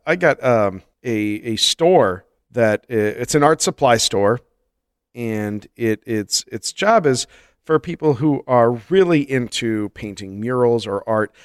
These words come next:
that depict drug use, uh, because it's so common that, uh, you can't get,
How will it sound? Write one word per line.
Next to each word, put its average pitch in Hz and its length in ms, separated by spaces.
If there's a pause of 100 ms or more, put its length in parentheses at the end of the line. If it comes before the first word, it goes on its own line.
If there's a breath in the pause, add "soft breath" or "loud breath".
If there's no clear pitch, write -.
(180 soft breath)
that - 320
depict - 480
drug 127 320
use, 90 400 (520)
uh, 101 220
because 110 480
it's 117 160
so 170 240
common 147 440
that, 107 240 (380)
uh, 107 280
you 156 140
can't - 360
get, 143 280